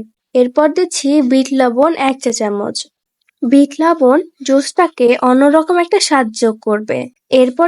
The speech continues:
দিচ্ছি হাফ চা চামচ সাধারণ লবণ। বিট লবণ না থাকলে সাধারণ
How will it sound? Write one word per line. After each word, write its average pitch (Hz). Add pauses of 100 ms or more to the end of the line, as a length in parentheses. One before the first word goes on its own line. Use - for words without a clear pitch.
দিচ্ছি 349 (260)
হাফ 226 (120)
চা 311
চামচ 320 (440)
সাধারণ 277 (120)
লবণ। 214 (380)
বিট 269
লবণ 349 (100)
না 311 (120)
থাকলে 311 (180)
সাধারণ 277